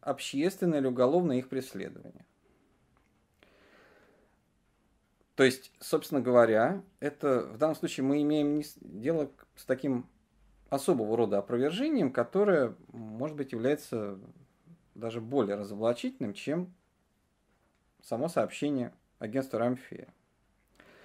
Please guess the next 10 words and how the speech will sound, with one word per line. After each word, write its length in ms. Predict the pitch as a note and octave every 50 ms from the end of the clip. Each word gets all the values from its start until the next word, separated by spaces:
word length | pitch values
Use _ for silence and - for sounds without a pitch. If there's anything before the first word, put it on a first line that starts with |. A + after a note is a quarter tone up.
| - - - - - - - _ _ _ _ _ _ _ -
А, 960 | - B2 A2+ A2+ A2 G#2+ G#2 G#2 G2+ G2 - G2 - - - - - - - _
характерно, 540 | - - C3 C3 C3 - - E4 F4 D#4 C4
что 720 | - - - - D#3+ D#3+ D3+ C3+ B2+ A#2 G#2+ G#2+ - - -
в 180 | - A2+ A#2+ D#3+
этом 260 | F3+ F3 C3+ A2+ G#2+
же 80 | A2
своём 300 | A2 - C3 A#2+ A#2 A2+
опровержении 680 | A2 A2 - B2 A#2+ C3+ C#3+ E3 F#3 B3 D4 D#4 A#3+ E3+
митрополит 640 | C3 A#2+ A2+ - A#2+ - - B2 C3 D3 D3 - -
Иоанн, 440 | C#3+ E3+ G#3+ B3+ C#4 C#4 C4+ C4